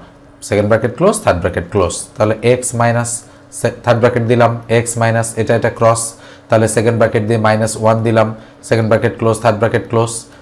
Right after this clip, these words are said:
তাহলে এক্স মাইনাস থার্ড ব্র্যাকেট, এক্স মাইনাসে মাইনাসে প্লাস হবে ওয়ান, তাহলে ইকুয়াল কি হচ্ছে? এক্স মাইনাস এক্স প্লাসে মাইনাসে মাইনাস ওয়ান।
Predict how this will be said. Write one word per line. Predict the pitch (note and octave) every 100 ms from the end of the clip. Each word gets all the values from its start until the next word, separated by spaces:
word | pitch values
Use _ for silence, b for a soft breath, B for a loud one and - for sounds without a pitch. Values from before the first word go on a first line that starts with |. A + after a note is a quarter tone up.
| -
তাহলে | G2 G2 G#2
এক্স | A2 G#2+ A2 G2+
মাইনাস | F2+ F2+ A#2+ G3 - B B B -
থার্ড | G2
ব্র্যাকেট, | F2+ G#2+ F3 F3 -
এক্স | A2 B2 -
মাইনাসে | G2 F#2 F#2
মাইনাসে | F#2+ F#2+ G2 E3+
প্লাস | F3 G2+ F2+ -
হবে | E2+ F#2
ওয়ান, | G2 F2+ D#2+ B B -
তাহলে | - C3+ C#3
ইকুয়াল | B2+ C#3
কি | B2 D3
হচ্ছে? | D3 D3 - F3+
এক্স | G#2 A2 D#3+ E3 G#2+
মাইনাস | F#2+ F#2 F#2+ G2 -
এক্স | G#2+ A#2 E3 -
প্লাসে | - G#2+ - G2
মাইনাসে | F#2 F#2 E3
মাইনাস | C3+ F2+ G2+ C3
ওয়ান। | G2 E2